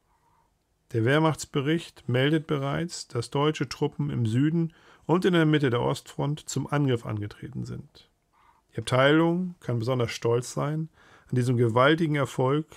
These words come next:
ihren ganz besonderen Anteil zu haben. Des Öfteren haben Regimentskommandeure gemeldet, dass ohne den Einsatz der Sturmgeschütze der Angriff nicht hätte vorgetragen werden können. In der Stunde des Sieges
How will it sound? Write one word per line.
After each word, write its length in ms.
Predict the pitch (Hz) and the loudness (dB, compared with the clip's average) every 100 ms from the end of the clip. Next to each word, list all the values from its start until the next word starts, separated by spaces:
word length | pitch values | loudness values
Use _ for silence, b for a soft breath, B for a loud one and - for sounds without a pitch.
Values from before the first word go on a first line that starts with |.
| - _ | -20 _
ihren 200 | 131 117 | 0 0
ganz 300 | 123 151 - | 2 0 0
besonderen 500 | 143 127 131 127 127 | 0 0 0 -2 -4
Anteil 380 | 117 107 110 - | -4 -4 -4 -6
zu 220 | 110 104 | -8 -8
haben. 340 | 117 127 123 - _ b b b b b b b b - | -10 -10 -14 -16 _ b b b b b b b b -4
Des 160 | 117 | 0
Öfteren 640 | 151 139 - 156 170 175 | 0 0 0 2 2 2
haben 240 | 151 135 120 | 2 2 2
Regimentskommandeure 880 | 117 113 131 - 151 139 131 131 123 | 2 0 0 -2 0 0 0 0 0
gemeldet, 680 | 113 107 117 135 156 156 - | 0 2 2 0 -2 -4 -6
dass 300 | 120 117 - | -2 -2 0
ohne 280 | 165 180 170 | 2 4 2
den 140 | 165 | 2
Einsatz 540 | - 139 113 110 110 - | 0 0 0 -4 -8 -4
der 160 | 117 | -2
Sturmgeschütze 960 | - - 165 165 147 156 151 - 151 151 b b b - | -2 0 0 0 -2 -2 -4 -2 -2 -4 b b b -6
der 180 | 123 156 | -2 0
Angriff 420 | 151 143 139 - | 2 2 0 0
nicht 300 | 135 151 - | 0 0 -2
hätte 220 | 135 127 | -2 -2
vorgetragen 640 | - 117 107 - 107 107 | -2 -2 -2 -6 -8 -8
werden 240 | 113 117 117 | -12 -12 -14
können. 260 | - 127 - _ _ _ _ _ _ _ _ _ _ _ _ | -14 -16 -18 _ _ _ _ _ _ _ _ _ _ _ _
In 100 | 127 | -2
der 80 | 120 | -2
Stunde 400 | - 160 190 190 | 0 2 4 2
des 180 | 185 - | 2 0
Sieges 640 | 151 110 110 - - - | -2 -2 -6 -10 -14 -16